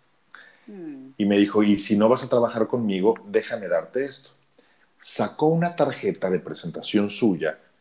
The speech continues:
Speaker 2: la volteó y escribió diciendo, "Fulanito de tal", al dueño, que no voy a decir el nombre por ahora, pero,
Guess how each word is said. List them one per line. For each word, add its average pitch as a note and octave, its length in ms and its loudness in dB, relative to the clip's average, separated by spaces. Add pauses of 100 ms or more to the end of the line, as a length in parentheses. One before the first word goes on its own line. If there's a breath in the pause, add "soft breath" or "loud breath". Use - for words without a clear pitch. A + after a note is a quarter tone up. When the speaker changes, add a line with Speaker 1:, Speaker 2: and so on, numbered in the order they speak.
(160)
Speaker 2:
la F#2 140 2
volteó G2 600 2 (220)
y F#2+ 120 2
escribió F#2+ 460 0
diciendo, G2 600 -2 (800 soft breath)
"Fulanito A2 480 4
de G#2 100 2
tal", D3 360 2 (220)
al E2+ 200 -2
dueño, F#2+ 680 -2
que F2 100 -6
no E2 140 -2
voy F#2+ 140 6
a F#2 40 6
decir F#2 220 -2
el F#2 80 -2
nombre F#2 220 -2
por G2 180 0
ahora, F2 400 -2 (540)
pero, E2+ 500 0